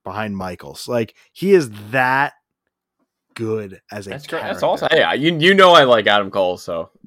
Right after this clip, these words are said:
Speaker 1: When he, when all is said and done, he might go down as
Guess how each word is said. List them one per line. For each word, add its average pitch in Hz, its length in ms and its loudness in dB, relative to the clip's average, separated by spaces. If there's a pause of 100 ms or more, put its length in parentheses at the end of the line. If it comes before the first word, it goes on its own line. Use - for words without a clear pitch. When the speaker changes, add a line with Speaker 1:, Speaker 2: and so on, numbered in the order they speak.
(140)
Speaker 1:
When 123 200 -10
he, 143 320 -6
when 127 220 -10
all 151 240 0
is 170 100 -2
said 147 180 -2
and 123 140 -4
done, 113 340 -4 (280)
he 120 220 -6
might 123 260 -2
go 110 120 -6
down 98 280 -6
as 92 140 -14